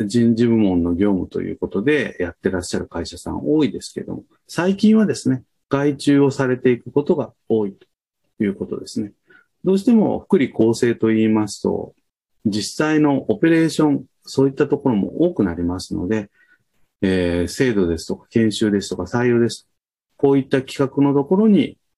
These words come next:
注力をしていくために外注をされることが多くなってきております。では、重複するところもありますけれども、四つの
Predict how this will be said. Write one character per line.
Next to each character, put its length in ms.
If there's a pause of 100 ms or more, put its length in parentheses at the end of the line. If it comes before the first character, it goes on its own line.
(220)
注 200
力 260
を 80
し 100
て 120
い 60
く 100
た 120
め 140
に 200
外 240
注 200
を 100
さ 100
れ 100
る 80
こ 120
と 100
が 200 (100)
多 160
く 300 (140)
な 80
っ 60
て 340
き 100
て 120
お 160
り 80
ま 160
す。 220 (1400)
で 100
は、 260 (1700)
重 200
複 180
す 100
る 100
と 100
こ 100
ろ 80
も 140
あ 40
り 80
ま 140
す 80
け 100
れ 100
ど 100
も、 300 (1160)
四 160
つ 220
の 280